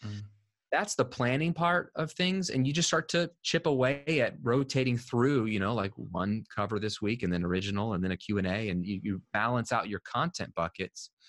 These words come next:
Speaker 2: But then as you start making videos,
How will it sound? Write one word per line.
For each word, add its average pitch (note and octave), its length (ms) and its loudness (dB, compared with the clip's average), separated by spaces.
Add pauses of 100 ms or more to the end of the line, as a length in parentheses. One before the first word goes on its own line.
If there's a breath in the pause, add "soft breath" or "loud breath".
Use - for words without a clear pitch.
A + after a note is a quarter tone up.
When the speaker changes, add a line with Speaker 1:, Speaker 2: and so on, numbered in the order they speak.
(460 loud breath)
Speaker 2:
But C3 240 -2
then B2+ 640 0 (260)
as E3 280 0
you F3 40 2
start D#3+ 220 2
making C3+ 300 0
videos, G#2 800 0